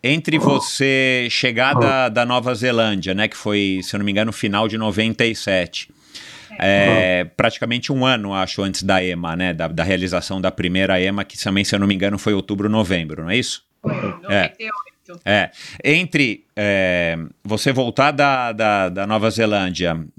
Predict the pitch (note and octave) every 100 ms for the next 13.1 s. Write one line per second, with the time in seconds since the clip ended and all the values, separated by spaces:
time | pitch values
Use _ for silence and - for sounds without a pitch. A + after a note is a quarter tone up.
0 | - E2+ E2 E2 G#2+ G2+ - A#2+ B2 -
1 | A#2+ - B2 A2+ G#2 G#2 G#2 A2 A2+ -
2 | A2 G2+ G#2 A2+ F2+ G2+ A#2 A2+ A2 G#2
3 | - G2+ F#2+ G#2 F#2+ G2+ A#2+ A2+ G2 F#2
4 | F2 E2 G2+ G2+ F#2+ F#2 F#2+ C2+ - -
5 | - E2 E2+ F2 D2+ D#2 E2+ F2+ F2 E2+
6 | E2+ E2+ E2 D#2 - D2+ D#2 D#2 G2 G2+
7 | F#2+ F2+ - - - - F2 A2+ A#2 A2
8 | G#2 F#2 - A2+ A#2+ C3 B2 - D3+ D#3
9 | C#3+ C3+ - A#2+ A#2 A2 F2+ F2+ - _
10 | - F2 E2+ D#2+ D2 - F#2 G#2 E2 -
11 | _ _ _ _ F#2+ G2 E2 C3+ D3 B2
12 | A#2+ A2 A2+ A2 G#2 - B2+ D#3 A2+ -
13 | E2